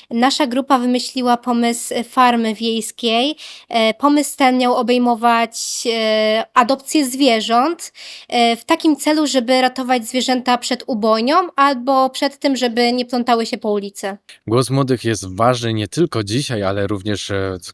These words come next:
Speaker 2: przy każdym pokoleniu, ponieważ młodzi to nowe podejście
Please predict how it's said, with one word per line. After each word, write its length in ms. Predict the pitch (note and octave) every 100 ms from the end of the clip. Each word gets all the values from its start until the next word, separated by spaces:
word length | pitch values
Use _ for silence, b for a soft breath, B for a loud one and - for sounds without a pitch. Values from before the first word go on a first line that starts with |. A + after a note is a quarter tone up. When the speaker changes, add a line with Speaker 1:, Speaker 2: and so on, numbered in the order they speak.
| -
Speaker 2:
przy 180 | - G#2+
każdym 420 | A2 A2 G#2 G#2+
pokoleniu, 640 | A2+ - G2+ F#2+ F#2 G2
ponieważ 420 | F#2+ G2 G2 G2 G#2
młodzi 720 | A2+ A2+ A#2 G#2+ G2 G#2+ D3+ B B B B
to 600 | - A2+ G#2 G2+ G2+ G#2 G2+
nowe 340 | A#2+ A2+ C3 D#3+
podejście 640 | C#3+ C3 A#2 G#2+ - -